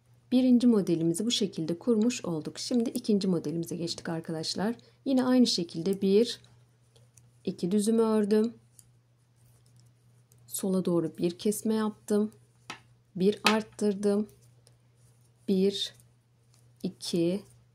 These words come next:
üç, dört, beş düzümü ördüm. Bir arttırdım.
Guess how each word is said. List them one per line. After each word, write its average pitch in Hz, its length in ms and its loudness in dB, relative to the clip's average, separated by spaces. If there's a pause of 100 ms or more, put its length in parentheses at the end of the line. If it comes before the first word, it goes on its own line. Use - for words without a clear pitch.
(500)
üç, 180 500 0 (1000)
dört, 170 560 -4 (920)
beş 175 400 0
düzümü 214 320 0
ördüm. 214 600 0 (300)
Bir 196 280 -2
arttırdım. 208 880 0